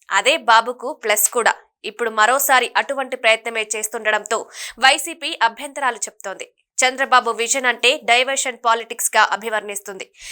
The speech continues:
దీనిపై అధినేత నుంచి కింది స్థాయి క్యాడర్ వరకు విమర్శలు గుప్పిస్తోంది. ఏపీలో భవిష్యత్ ప్రణాళికలతో కూడిన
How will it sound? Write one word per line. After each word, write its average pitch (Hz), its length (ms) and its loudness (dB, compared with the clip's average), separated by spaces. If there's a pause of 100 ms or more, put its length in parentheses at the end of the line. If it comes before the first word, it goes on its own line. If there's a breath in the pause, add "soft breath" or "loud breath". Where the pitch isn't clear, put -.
(160 loud breath)
దీనిపై 285 500 2
అధినేత 330 440 0
నుంచి 285 360 -4
కింది 277 360 -10
స్థాయి 262 300 0
క్యాడర్ 226 340 2
వరకు 214 480 -6
విమర్శలు 226 420 -6
గుప్పిస్తోంది. 202 600 -12 (340)
ఏపీలో 226 380 0
భవిష్యత్ 233 560 0
ప్రణాళికలతో 220 680 0
కూడిన 208 400 0